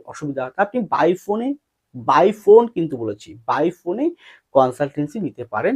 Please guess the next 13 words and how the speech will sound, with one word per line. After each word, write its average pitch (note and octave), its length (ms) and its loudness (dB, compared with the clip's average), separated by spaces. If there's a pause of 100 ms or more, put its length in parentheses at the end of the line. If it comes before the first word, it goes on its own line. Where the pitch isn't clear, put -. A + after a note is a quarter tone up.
সেটাকে - 320 -4
এক B2 160 -4
কথায় C#3+ 240 -4
বলে C#3+ 100 -2
এখনকার C3 360 -8
দিনের C#3 200 -8 (340)
ভাষায় B2+ 380 0 (260)
অনলাইন C3 380 -2
কনসালটেন্সি, G#2+ 760 -10 (420)
সেটাও D#3 280 0
কিন্তু D#3 300 -6 (220)
অবশ্যই C3 460 -6 (200)
রয়েছে। C#3 340 4